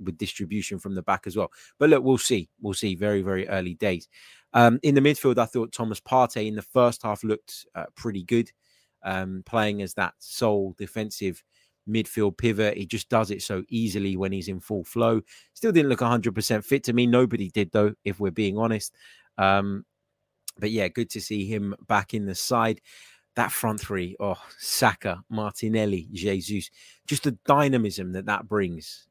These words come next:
the movement that you get from those three, um,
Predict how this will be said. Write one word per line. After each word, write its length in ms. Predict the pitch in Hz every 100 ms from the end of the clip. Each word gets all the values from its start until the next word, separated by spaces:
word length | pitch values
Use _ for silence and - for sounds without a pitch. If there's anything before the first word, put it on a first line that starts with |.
| -
the 80 |
movement 640 | 92 104 117 127 95 90 78
that 120 | 87
you 140 | 104
get 280 | 90 104 87 _ _ _ _
from 240 | - 107
those 260 | 101 98 95
three, 380 | - 101 90 78 _ _ _ -
um, 500 | 98 98 95 95